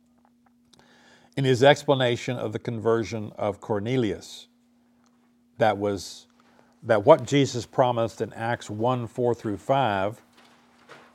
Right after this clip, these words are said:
first occurred on Pentecost. Remember, Peter in Acts ten goes to the house of Cornelius.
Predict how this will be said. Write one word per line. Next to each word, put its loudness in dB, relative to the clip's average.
first 6
occurred 0
on -6
Pentecost. -2
Remember, 4
Peter 4
in -2
Acts -2
ten 0
goes 6
to 2
the 4
house 2
of -8
Cornelius. -8